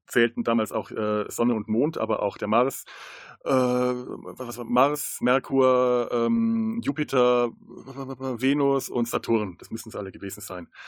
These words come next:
Äh, gleichgesetzt. Und als dann im, im, äh, in der Zeit der V-, Völkerwanderung die germanischen Völker diese Sieben-Tage-Woche übernommen haben, haben sie, ähm, diese, äh, römischen Götter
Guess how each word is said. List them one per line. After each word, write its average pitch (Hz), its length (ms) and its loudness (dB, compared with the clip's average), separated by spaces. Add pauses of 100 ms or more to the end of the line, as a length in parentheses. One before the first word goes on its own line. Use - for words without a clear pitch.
(400)
Äh, 113 260 4
gleichgesetzt. - 540 -2
Und 135 300 2
als - 260 0
dann 131 400 0
im, - 180 -8 (160)
im, - 180 -10
äh, 123 200 -2
in 131 80 -6
der 123 100 0
Zeit 127 260 2
der 117 120 2
V-, - 240 -10
Völkerwanderung 113 800 0 (400)
die 131 400 2
germanischen 127 480 0
Völker 113 340 0
diese 139 220 -6
Sieben-Tage-Woche 127 680 -2
übernommen 123 500 0
haben, 139 440 -2
haben 147 260 -2
sie, 139 440 0
ähm, 123 540 2 (400)
diese, 143 380 2 (240)
äh, - 40 -4
römischen 123 580 0
Götter 139 360 0